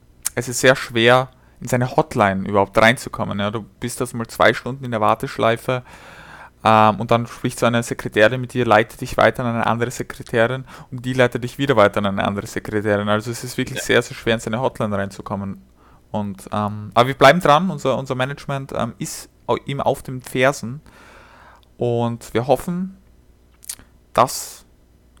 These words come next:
Speaker 1: dass er bald in, in unserer Sendung dabei ist. Was sagst du, Kevin?
Speaker 2: Ja.
Speaker 1: Ja.
Speaker 2: Ich freue mich auf sein Kommen
Speaker 1: Mhm.
Speaker 2: und ich freue mich auf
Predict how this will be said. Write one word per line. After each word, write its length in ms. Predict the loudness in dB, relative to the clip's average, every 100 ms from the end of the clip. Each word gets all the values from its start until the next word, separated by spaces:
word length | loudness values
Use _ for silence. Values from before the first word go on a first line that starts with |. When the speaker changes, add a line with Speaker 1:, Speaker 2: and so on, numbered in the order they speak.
| -4
Speaker 1:
dass 580 | -4 -4 -16 -6 -6
er 60 | -2
bald 260 | 0 0 -2
in, 80 | -10 -10 -10 -10 -12 -14 -14
in 140 | -12
unserer 400 | -8 -6 -6 -8
Sendung 340 | -6 -6 -4 -6
dabei 260 | 0 0
ist. 100 | 0 -10 -12
Was 140 | -10
sagst 160 | -10 -12
du, 40 |
Kevin? 280 | -6 -6 -6 -10
Speaker 2:
Ja. 180 | -8 -8 -10 _ _ _ _ -12 -4
Speaker 1:
Ja. 180 | -4 -6 _ -20
Speaker 2:
Ich 140 | -16
freue 180 | -4 -2
mich 200 | -2 -10
auf 100 | -10
sein 120 | -10
Kommen 360 | -8 -8 -8 -12 _ _ _ _
Speaker 1:
Mhm. 240 | -14 -10 -12 -14 -16
Speaker 2:
und 220 | -16 -12
ich 160 | -14 -8
freue 160 | -4
mich 240 | -4 -6 -6
auf 340 | -8 -10 -20